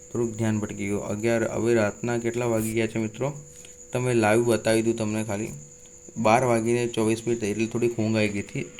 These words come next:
on વીડિયોમાં. સોરી, આપણે થોડુંક ઉઠી જઈએ. તમારા માટે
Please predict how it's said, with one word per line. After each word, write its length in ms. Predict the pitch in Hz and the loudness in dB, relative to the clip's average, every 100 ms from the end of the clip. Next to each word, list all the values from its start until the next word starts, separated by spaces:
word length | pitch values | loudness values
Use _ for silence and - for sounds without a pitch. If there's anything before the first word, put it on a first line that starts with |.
| - | -4
on 340 | 127 120 120 | 0 2 2
વીડિયોમાં. 420 | 110 107 107 98 95 - - - - - | 4 4 2 0 -4 -12 -18 -20 -12 -4
સોરી, 300 | - 117 120 - | 2 4 4 0
આપણે 200 | - 127 | -6 -6
થોડુંક 340 | 123 143 123 - | -2 0 0 0
ઉઠી 200 | - 135 | 0 4
જઈએ. 360 | 127 120 156 156 - - - - - - - - 139 | 6 6 4 0 -8 -18 -18 -20 -20 -20 -20 0 6
તમારા 300 | 143 117 135 | 8 8 6
માટે 360 | 120 - 131 | 2 2 2